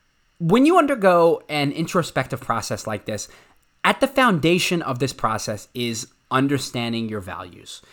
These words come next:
is understanding what's important to you and what you want to spend your time on. You need to justify yourself whether or not something deserves to be back, whether or not an app deserves your attention.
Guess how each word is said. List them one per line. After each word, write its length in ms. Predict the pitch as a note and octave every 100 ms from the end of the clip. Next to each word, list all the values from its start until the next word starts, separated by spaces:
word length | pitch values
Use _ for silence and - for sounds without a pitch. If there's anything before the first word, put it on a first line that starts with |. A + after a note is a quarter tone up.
| _ _ -
is 360 | C3+ C3+ A#2+ - -
understanding 720 | - F3+ F3+ - D#3+ D#3 C3+
what's 280 | A#2 C3+ -
important 460 | D#3 - B2 A2+ A#2
to 120 | -
you 240 | A2+ G#2+ G#2
and 240 | A2 G#2
what 220 | A2+ A2+
you 100 | B2
want 160 | A2 G#2+
to 60 |
spend 320 | G2+ - G2 G2+
your 100 | F#2
time 320 | - F#2+ F#2+
on. 280 | F#2 F#2 F#2+ _ _ _ _ -
You 120 | E3
need 180 | C4 D#4
to 60 | G#3+
justify 640 | D3 D#3 D#3+ - - E3 D#3
yourself 580 | C#3+ C#3 A#2+ G2 -
whether 260 | A#2+ A#2 C#3+
or 60 | C3
not 220 | A2+ -
something 380 | - A2+ B2 A2
deserves 760 | A#2+ G2+ G#2 G2+ G2+ F#2 - - -
to 80 | G2+
be 100 | G2
back, 300 | F2+ F#2 -
whether 140 | C#3
or 40 |
not 160 | F#3+ -
an 120 | D3
app 360 | B2 B2+ C3 -
deserves 520 | C3 G#2 A2+ A2 G2+
your 100 | A2
attention. 520 | G2 - F#2 - F#2